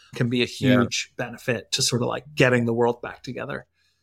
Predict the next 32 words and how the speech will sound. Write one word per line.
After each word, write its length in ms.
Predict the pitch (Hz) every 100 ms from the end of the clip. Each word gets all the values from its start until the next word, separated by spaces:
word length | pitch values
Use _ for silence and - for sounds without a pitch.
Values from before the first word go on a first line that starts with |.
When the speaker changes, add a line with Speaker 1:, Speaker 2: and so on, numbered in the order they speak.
| _
Speaker 1:
We 100 | 160
even 180 | 190 180
do 100 | 170
this 180 | 175 147
now 220 | 156 185
with 160 | 170 131
teenagers 580 | 196 196 143 127 123 117
'cause 180 | - 127
they're 140 | 139
<laughs> 0 |
totally, 560 | - - - - 170 -
Speaker 2:
Uh-huh. 280 | 98 90 95
Speaker 1:
their 100 | 101
needs 320 | 151 185 220
are 80 | 151
totally 400 | 131 151 143 139
different, 420 | 135 190 143 123
but, 80 | -
like, 280 | 139 120 -
they're 220 | 143 262
on 200 | 240 104
their 180 | - 160
phones 380 | 190 - - -
all 220 | - -
the 120 | _
time. 220 | - _ _ _ _ _ _
So 120 | -
now 280 | 127 143 247
Speaker 2:
Yeah. 40 | 208
Speaker 1:
we 100 | 147
gotta, 260 | 143 131
like, 160 | 127 120